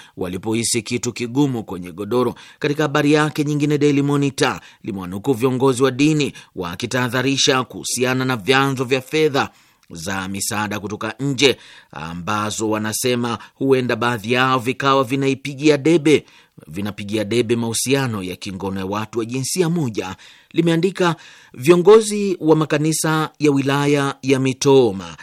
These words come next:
na maeneo mengine nchini Uganda wametahadharisha viongozi wa dini wilayani humo kuwa, wametahadharisha viongozi wa dini wilayani humo kuwa makini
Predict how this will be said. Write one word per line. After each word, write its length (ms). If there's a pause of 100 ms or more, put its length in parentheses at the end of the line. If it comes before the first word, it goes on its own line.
(140)
na 80
maeneo 300
mengine 420
nchini 380
Uganda 560 (200)
wametahadharisha 920
viongozi 480
wa 100
dini 380
wilayani 400
humo 340
kuwa, 360 (920)
wametahadharisha 720
viongozi 460
wa 80
dini 280
wilayani 340
humo 300 (260)
kuwa 160
makini 560